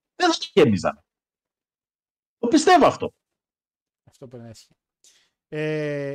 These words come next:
Speaker 2: επίσης αναφέρανε ότι δεν θα κάνουνε cuts, δεν θα, δεν θα πουλήσουν κόσμο λόγω των πολλών εξόδων για την ανακαίνιση, ότι δεν θα υπάρξει κάποιο cut στο roster το οποίο ήδη υπάρχει στο Impact. Ε, αναφέρανε επίσης ότι το Impact, ε, θα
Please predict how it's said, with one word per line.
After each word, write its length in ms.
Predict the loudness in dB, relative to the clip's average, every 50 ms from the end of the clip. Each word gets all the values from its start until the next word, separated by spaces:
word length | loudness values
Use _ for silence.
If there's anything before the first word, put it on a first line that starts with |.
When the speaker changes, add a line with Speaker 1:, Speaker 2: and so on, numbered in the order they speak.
| -10
Speaker 2:
επίσης 340 | -10 -10 -8 -8 -8 -8 -8
αναφέρανε 460 | -8 -8 -8 -6 -4 -2 -2 -2 -2
ότι 200 | -4 -6 -8 -8
δεν 120 | -8 -6 -6
θα 100 | -6 -4
κάνουνε 360 | -4 -4 -4 -4 -6 -8 -8 -8
cuts, 300 | -6 -6 -6 -8 -8 -14 -14
δεν 120 | -10 -8
θα, 240 | -6 -6 -8 -8 -10 _
δεν 120 | -16 -8
θα 160 | -6 -6 -6 -6
πουλήσουν 420 | -8 -10 -10 -10 -10 -12 -12 -10
κόσμο 280 | -10 -10 -8 -8 -8 -6
λόγω 200 | -6 -8 -8 -8
των 100 | -10 -10
πολλών 240 | -10 -10 -8 -8
εξόδων 500 | -10 -12 -10 -10 -8 -8 -6 -8 -10 -12 -12
για 100 | -14 -14
την 80 | -12 -10
ανακαίνιση, 540 | -12 -12 -10 -10 -10 -10 -10 -10 -10 -10 -10
ότι 360 | -10 -10 -10 -10 -12 -12 -14 _ _ _
δεν 120 | -10 -8
θα 60 | -8
υπάρξει 300 | -6 -6 -6 -6 -6 -10
κάποιο 220 | -12 -12 -12 -14 -12
cut 200 | -10 -10 -10 -10 -14 _ _ _ _ _ _ _
στο 340 | -14 -8 -6 -6 -4 -4
roster 280 | -6 -6 -8 -12 -14 -14
το 60 | -16
οποίο 160 | -14 -10 -8
ήδη 180 | -8 -8 -8 -10
υπάρχει 360 | -12 -12 -14 -14 -14 -16 -20
στο 220 | _ -18 -16 -14 -12
Impact. 200 | -12 -14 -14 -16 _ _ _ _ _ _ _ _ _ _ _ _
Ε, 160 | -10 -10 -8
αναφέρανε 440 | -6 -6 -6 -2 0 0 0 0 -2
επίσης 280 | -4 -4 -6 -8 -8 -10
ότι 100 | -8 -6
το 200 | -6 -6 -4 -6
Impact, 220 | -6 -8 -8 -10 _ _ _ _ _ _ _ _ _ _ _
ε, 480 | -12 -8 -8 -6 -6 -6 -6 -6 -8 -10 -10
θα 300 | -10 -10 -10 -10 _